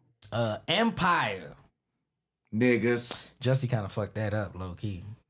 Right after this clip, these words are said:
Speaker 2: He didn't. It was at, it was at the end. They, they was throwing this nigga in faux dreads and all types of stuff.
Speaker 1: You
Speaker 2: It
Speaker 1: said
Speaker 2: had ran its course,
Speaker 1: <laughs> Wait, you
Speaker 2: man.
Speaker 1: said faux dreads?
Speaker 2: Man, yeah, they had, uh, what's
Speaker 1: That's what they call it?
Speaker 2: The Mane.
Speaker 1: Is it
Speaker 2: Yeah,
Speaker 1: called
Speaker 2: fake
Speaker 1: faux
Speaker 2: dread.
Speaker 1: or faux?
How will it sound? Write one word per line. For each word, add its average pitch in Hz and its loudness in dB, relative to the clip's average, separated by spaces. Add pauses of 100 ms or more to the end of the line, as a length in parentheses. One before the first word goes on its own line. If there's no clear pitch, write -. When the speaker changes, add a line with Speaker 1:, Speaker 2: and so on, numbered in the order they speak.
(280)
Speaker 2:
He 170 2
didn't. 101 2
It 165 0
was 101 2
at, 95 0
it 143 -2
was 104 0
at 98 -2
the - -8
end. 90 -2
They, 160 2
they 165 -4
was 123 0
throwing 120 -2
this 120 0
nigga 113 2
in 101 4
faux 123 4
dreads 117 4
and 113 2
all 120 4
types 120 2
of - -12
stuff. 117 2
Speaker 1:
You 123 4
Speaker 2:
It 120 6
Speaker 1:
said 117 4
Speaker 2:
had 98 -2
ran 101 2
its 92 -2
course, 87 -2
Speaker 1:
<laughs> - -
Wait, 127 6
you 123 4
Speaker 2:
man. 139 4
Speaker 1:
said - 0
faux 151 4
dreads? 165 0
Speaker 2:
Man, 190 4
yeah, 403 2
they 254 2
had, 233 4
uh, 214 4
what's 226 2
Speaker 1:
That's 131 4
what 143 4
they 139 4
call 160 4
it? 170 0
Speaker 2:
The 202 10
Mane. 247 6 (500)
Speaker 1:
Is 120 0
it 247 4
Speaker 2:
Yeah, 453 6
Speaker 1:
called 131 6
Speaker 2:
fake 466 4
Speaker 1:
faux - - (160)
Speaker 2:
dread. 214 6
Speaker 1:
or 143 4
faux? - 2